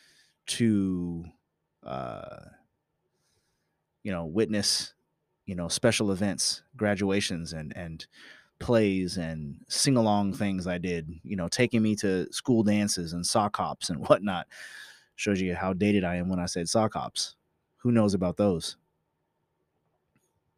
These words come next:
And I'm grateful for all of that shit. I, I truly am. I truly, truly am, because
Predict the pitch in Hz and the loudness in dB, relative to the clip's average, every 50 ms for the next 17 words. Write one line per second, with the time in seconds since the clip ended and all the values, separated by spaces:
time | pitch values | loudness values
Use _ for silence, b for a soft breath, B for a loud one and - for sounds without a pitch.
0 | _ _ _ _ _ - - _ - 117 117 117 113 110 107 98 123 117 113 - | _ _ _ _ _ -12 -12 _ -2 2 4 4 4 4 6 8 8 8 8 6
1 | - 107 - - 101 - 90 101 107 107 98 76 80 73 - - - 78 67 57 | 2 0 0 2 2 2 4 4 4 4 2 0 -4 -6 -6 -6 -6 -6 -8 -10
2 | - _ _ _ _ _ _ _ _ _ _ _ _ - 104 110 117 95 92 113 | -12 _ _ _ _ _ _ _ _ _ _ _ _ -4 0 0 2 2 2 2
3 | 107 - - 135 127 113 110 110 107 90 80 - _ _ _ _ _ _ _ _ | 2 4 4 6 6 6 6 4 2 -2 -4 -8 _ _ _ _ _ _ _ _
4 | _ _ _ _ _ - - 98 95 - - 131 123 120 113 104 - 123 110 104 | _ _ _ _ _ -8 -6 -4 -2 2 4 6 6 6 6 4 2 2 4 4
5 | 101 95 92 90 95 - - 107 101 101 95 - - - | 4 2 0 -2 -4 -2 -2 -2 0 0 0 -2 -4 -6